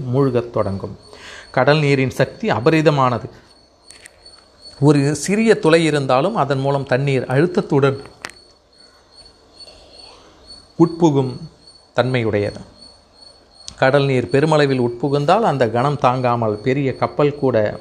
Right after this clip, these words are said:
மூழ்கிவிடும். இந்த முறையை நாம் சேரர்களுடைய கப்பலில் முயன்று பார்க்கலாமா? உங்கள் கருத்து என்ன?" என்று கேட்டான் விமலாதித்தன் மற்றவர்களிடம். "நமது கப்பற்படை தலைவர் யோசனை சாத்தியப்படும் போல் தெரிகிறது.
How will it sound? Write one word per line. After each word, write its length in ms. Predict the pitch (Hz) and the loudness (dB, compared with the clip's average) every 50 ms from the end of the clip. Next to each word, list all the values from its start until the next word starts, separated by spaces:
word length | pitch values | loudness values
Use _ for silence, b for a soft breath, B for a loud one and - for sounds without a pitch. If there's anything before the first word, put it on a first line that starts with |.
| 117 117 | -4 -2
மூழ்கிவிடும். 500 | 120 123 117 107 107 - - - - - - B B B B B B B B B | -2 0 0 -2 -4 -6 -6 -10 -10 -12 -20 B B B B B B B B B
இந்த 240 | B 170 180 175 175 | B 0 4 4 4
முறையை 380 | 165 165 185 196 202 196 190 180 | 4 4 0 2 0 0 0 2
நாம் 240 | 156 139 139 135 127 - | 2 0 0 -2 -2 0
சேரர்களுடைய 680 | - 143 165 175 180 160 147 143 147 135 135 127 117 - | 0 2 4 4 2 2 2 0 0 0 0 0 -2 0
கப்பலில் 460 | - 127 - - 143 127 120 117 113 | -2 -4 -2 0 -2 -2 0 -2 -4
முயன்று 380 | 107 113 135 160 165 165 165 | -4 -2 -2 -2 -2 -4 -6
பார்க்கலாமா? 680 | 160 - 127 127 127 - 131 120 113 107 117 147 180 220 - - | -2 0 0 0 0 -2 -2 0 0 -2 -2 -6 -8 -8 -12 -10
உங்கள் 280 | - 120 127 123 120 117 | -8 -6 -2 -2 -2 -2
கருத்து 380 | - - 135 156 160 - - 135 | 2 0 0 0 0 -2 -4 -4
என்ன?" 300 | 127 123 123 120 123 - - | -4 -4 -4 -6 -8 -6 -6
என்று 280 | 123 120 113 113 113 | -6 -6 -6 -8 -6
கேட்டான் 520 | - - 117 113 117 - 117 110 113 113 113 - - B B B B B B B B B - | -4 -2 -4 -2 -2 -2 -2 -2 -4 -6 -12 -16 -20 B B B B B B B B B -12
விமலாதித்தன் 720 | 127 117 120 120 120 117 113 113 110 107 - - 107 104 104 - - - - - - | -10 -8 -4 -4 -4 -4 -2 -4 -6 -6 -6 -10 -10 -10 -12 -14 -18 -20 -20 -18 -12
மற்றவர்களிடம். 720 | - 110 104 - 113 98 101 98 - - 98 - - - - - - - - - - - _ _ _ _ B B B B B B | -10 -10 -6 -4 -4 -4 -4 -6 -6 -8 -8 -8 -8 -12 -14 -16 -18 -20 -20 -20 -20 -20 _ _ _ _ B B B B B B
"நமது 280 | - 131 135 131 120 - | -2 2 2 2 2 2
கப்பற்படை 520 | - 131 - - 160 - - 147 135 127 | 0 -2 0 0 -2 -2 0 0 -2 0
தலைவர் 360 | - - 120 123 120 123 123 123 | 0 -2 -2 0 0 0 0 2
யோசனை 440 | 123 135 139 135 - 156 180 208 202 - | 2 2 2 2 0 -4 -4 -4 -4 -2
சாத்தியப்படும் 600 | - 127 156 - - 185 160 - - 143 139 117 | 0 0 0 0 -2 -4 -2 -2 -2 -2 -2 -2
போல் 200 | 117 135 139 135 | 0 0 -2 -2
தெரிகிறது. 480 | - - 120 117 110 110 107 101 - - | -2 -2 -4 -2 -4 -4 -6 -6 -8 -10